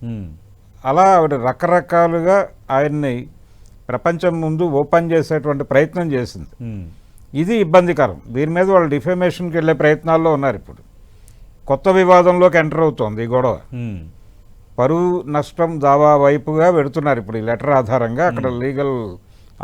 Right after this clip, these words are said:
Speaker 2: already వాళ్ళ లాయర్ చెప్పేశాడు ఈరోజు, ధనుష్ గారు త్వరలో స్పందిస్తారు
Speaker 1: Hmm.
Speaker 2: అనేది. రెండోది ఈవిడికి, ఆ, ఫీమేల్, ఆ, ఇప్పుడు యాక్ట్రెసెస్ నుంచి మద్దతు పెరగ-, పెరుగుతోంది
Speaker 1: అవును.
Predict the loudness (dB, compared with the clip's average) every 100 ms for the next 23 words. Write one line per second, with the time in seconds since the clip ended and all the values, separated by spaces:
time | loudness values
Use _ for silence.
0 | -2 -2 0 0 -2 -4 -8 -6 -4 -4
1 | -4 -2 0 0 -2 -4 -2 -2 -2 -2
2 | -4 -6 -8 -18 -20 -20 -20 -20 -20 -18
3 | -8 -6 -6 -2 -2 -2 -2 0 0 -2
4 | -4 -4 -6 -4 -2 -2 -2 -10 -6 -4
5 | -4 -8 -10 -4 0 0 -2 -16 -20 -20
6 | -14 -6 -2 2 4 2 0 -4 -4 -4
7 | -8 -16 -20 -18 -8 -4 -4 -6 -12 -8
8 | -6 -2 0 0 -2 -2 -4 -6 -10 -6
9 | -4 -4 -4 -6 -6 -6 -8 -8 -6 -4
10 | -2 -2 -4 -2 -2 -4 -4 -4 -2 -4
11 | -6 -10 -10 -8 -10